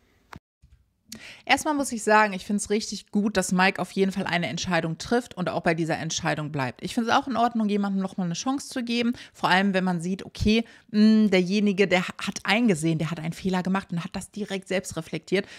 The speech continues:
weil es ja so war, als Kim mit Paco rumgemacht hat, ist sie ja direkt zu Mike gekommen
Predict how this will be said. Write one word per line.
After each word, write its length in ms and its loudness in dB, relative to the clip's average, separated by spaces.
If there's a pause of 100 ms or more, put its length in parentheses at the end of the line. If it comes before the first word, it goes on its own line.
weil 120 6
es 120 0
ja 120 0
so 160 -4
war, 220 2
als 180 -8
Kim 160 -2
mit 120 -6
Paco 260 -6
rumgemacht 520 -2
hat, 140 -6
ist 220 -4
sie 80 -4
ja 100 4
direkt 300 -6
zu 120 -8
Mike 220 -2
gekommen 300 -2